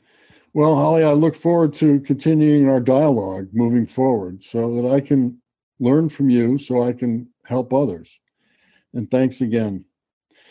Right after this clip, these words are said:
Listeners, please look out for our podcast, Time Out for Mental Health, wherever you get your podcasts, including the Mental Health News Radio Network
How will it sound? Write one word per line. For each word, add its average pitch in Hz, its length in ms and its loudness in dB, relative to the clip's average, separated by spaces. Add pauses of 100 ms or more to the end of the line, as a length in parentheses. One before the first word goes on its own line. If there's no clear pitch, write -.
(260)
Listeners, 180 460 0
please 208 300 0
look 185 180 0
out 156 260 2
for 143 140 0
our 127 100 2
podcast, 139 760 0 (120)
Time 170 240 0
Out 151 260 0
for 127 80 -2
Mental 131 300 2
Health, 131 300 0
wherever 127 300 -2
you 123 60 2
get 127 160 -2
your 120 140 -10
podcasts, 143 760 -2
including 127 400 -2
the 117 60 -2
Mental 120 320 -2
Health 120 340 -4
News 120 300 0
Radio 135 340 2
Network 135 540 0